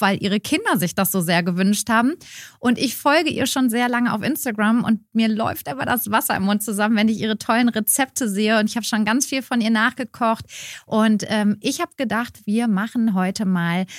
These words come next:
einen Talk darüber, warum sie sich fokussiert auf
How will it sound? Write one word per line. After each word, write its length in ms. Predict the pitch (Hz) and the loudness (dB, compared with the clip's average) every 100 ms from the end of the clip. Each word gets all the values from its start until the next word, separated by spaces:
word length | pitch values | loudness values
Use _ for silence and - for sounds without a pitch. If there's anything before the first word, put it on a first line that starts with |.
| - - | -14 -4
einen 300 | 190 202 202 | 2 2 0
Talk 380 | - 185 226 | -2 -2 -2
darüber, 640 | - 180 180 170 185 208 247 254 - _ 185 | -4 -4 -2 -2 2 2 0 -4 -18 _ -4
warum 480 | 185 175 247 339 | -2 2 2 2
sie 320 | 247 233 254 190 | 2 2 0 -2
sich 280 | 190 214 - | -4 -4 -4
fokussiert 840 | 214 202 - - - 254 330 - | -8 -8 -4 -4 0 2 0 -2
auf 180 | 170 | -4